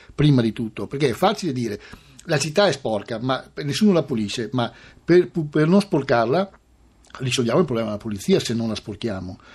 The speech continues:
Mi spiego, perciò lo sporcare la città è un processo personale, cioè se io butto la carta per terra è chiaro che altre cento persone buttano la carta per terra e gli spazzini devono lavorare. Però se io comincio a pensare che l'ambiente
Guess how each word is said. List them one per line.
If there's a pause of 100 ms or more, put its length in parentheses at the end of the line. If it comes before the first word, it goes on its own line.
(140)
Mi
spiego,
perciò
lo
sporcare
la
città
è
un
processo
personale,
cioè
se
io
butto
la
carta
per
terra (340)
è
chiaro
che
altre
cento
persone
buttano
la
carta
per
terra
e
gli
spazzini
devono
lavorare. (440)
Però
se
io
comincio
a
pensare
che
l'ambiente